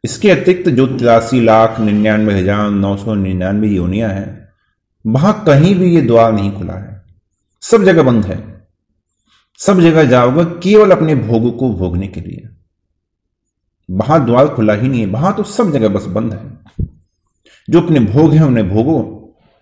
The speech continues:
अपने भोग को भोगने के बाद पुनः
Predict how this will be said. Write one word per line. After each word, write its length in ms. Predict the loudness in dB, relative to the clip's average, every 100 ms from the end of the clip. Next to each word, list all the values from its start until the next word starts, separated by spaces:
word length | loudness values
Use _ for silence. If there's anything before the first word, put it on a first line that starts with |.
| _ -6
अपने 220 | -2 -2
भोग 400 | 2 2 2 0
को 120 | -2
भोगने 360 | 2 2 2 -2
के 160 | 0
बाद 200 | 2 0 -2 -16 -20 _ _ _ _ _ _ -6
पुनः 460 | -2 -2 -6 -12